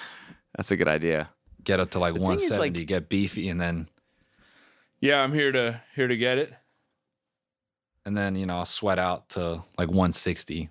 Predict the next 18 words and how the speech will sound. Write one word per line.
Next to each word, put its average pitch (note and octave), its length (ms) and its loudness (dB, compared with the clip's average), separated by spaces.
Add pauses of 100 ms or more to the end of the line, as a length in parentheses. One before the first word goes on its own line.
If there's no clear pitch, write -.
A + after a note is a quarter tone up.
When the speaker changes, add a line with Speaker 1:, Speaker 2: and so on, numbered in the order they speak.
Speaker 2:
leaned F2+ 500 4
Speaker 1:
Yeah, E2 180 2
Speaker 2:
out. D#2 120 0
Speaker 1:
nice D2+ 340 -2 (240)
cut. D2 420 0
Yeah, C#2+ 140 0
Speaker 2:
Yeah. F2+ 200 2
Speaker 1:
lean F#2+ 340 2
out. C#2 340 -2 (300)
Speaker 2:
Everyone's G2+ 280 4
like, E2 120 2
"Whoa." G#2 720 2
I'm A#2 100 0
like, G#2+ 180 2
"Yeah, C#3+ 200 2
it's A2 120 -8
that C3 140 0
vaccine." C#3 580 -2